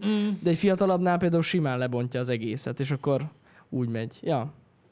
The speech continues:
Speaker 1: Igen, na mindegy, bonyolult téma ez, csak, ö, én csak azt akartam elmondani nektek ezzel az egésszel kapcsolatban,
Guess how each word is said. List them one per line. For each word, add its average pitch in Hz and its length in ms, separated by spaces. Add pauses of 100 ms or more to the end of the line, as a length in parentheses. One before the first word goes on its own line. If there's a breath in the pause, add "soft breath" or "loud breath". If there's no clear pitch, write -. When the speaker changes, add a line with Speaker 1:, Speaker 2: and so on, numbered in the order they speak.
(800 loud breath)
Speaker 1:
Igen, 196 300
na 277 60
mindegy, 370 280
bonyolult 254 380
téma 156 300
ez, 208 200 (140)
csak, - 240
ö, 220 60 (140)
én 208 60
csak 247 120
azt - 160
akartam 175 300
elmondani 165 360
nektek 151 300
ezzel 143 220
az 139 80
egésszel 151 400
kapcsolatban, 170 580